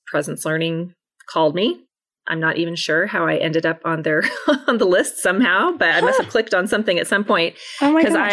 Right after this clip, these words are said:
Speaker 2: gosh.
Speaker 1: yeah, I, I knew zero people doing teletherapy in twenty thirteen. I knew
Speaker 2: Okay.
Speaker 1: nothing, really nothing about it. So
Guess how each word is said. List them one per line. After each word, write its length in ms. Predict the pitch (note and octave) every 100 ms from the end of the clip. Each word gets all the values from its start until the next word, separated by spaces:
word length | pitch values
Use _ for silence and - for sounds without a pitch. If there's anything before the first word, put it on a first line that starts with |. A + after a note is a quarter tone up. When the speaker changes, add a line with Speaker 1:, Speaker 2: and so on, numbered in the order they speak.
| G3
Speaker 2:
gosh. 40 |
Speaker 1:
yeah, 200 | F3+ E3
I, 240 | F3 G3 -
I 120 | G#3+
knew 160 | G#3
zero 240 | F#3 F#3 E3+
people 260 | E3+ D#3+
doing 160 | D3+ D3
teletherapy 720 | - - E3 - - - F3+
in 120 | E3+ E3
twenty 260 | D#3 D#3
thirteen. 520 | D3+ - - - - - -
I 180 | D3+ D3
knew 140 | C#3+
Speaker 2:
Okay. 40 | C#3
Speaker 1:
nothing, 540 | D3+ - - - D#3+
really 280 | F#3+ A#3+ G3+
nothing 320 | E3+ D#3+ D#3
about 260 | D3+ D3 B3+
it. 180 | C4 -
So 360 | - D3+ D3+